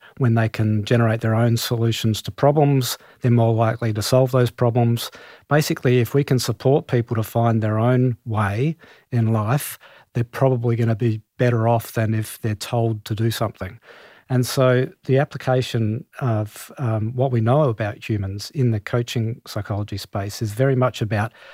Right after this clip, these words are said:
helping people and supporting people and, and teasing out of people, um, their own solutions and their own motivations and commitments, and then helping them to find ways of, of getting to where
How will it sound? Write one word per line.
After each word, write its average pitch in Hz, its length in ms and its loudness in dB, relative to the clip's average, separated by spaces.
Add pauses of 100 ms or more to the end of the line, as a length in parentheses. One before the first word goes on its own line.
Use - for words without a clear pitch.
(380)
helping 135 480 2
people 113 460 -4
and 107 100 -4
supporting 123 460 0
people 113 340 -4
and, 113 160 -2
and 113 240 -2
teasing 127 460 0
out 135 180 2
of 135 140 -2
people, 131 600 -4 (440)
um, 117 480 2
their 123 200 2
own 127 220 4
solutions 110 640 -2
and 107 180 -2
their 107 140 -2
own 113 160 0
motivations 107 600 -2
and 101 120 -6
commitments, 120 500 -2
and 123 160 2
then 127 220 2 (300)
helping 147 340 4
them 120 120 2
to 113 80 -4
find 120 400 0
ways 113 280 2
of, 101 320 -8
of 117 260 -6
getting 113 400 0 (140)
to - 120 -8
where 107 380 -4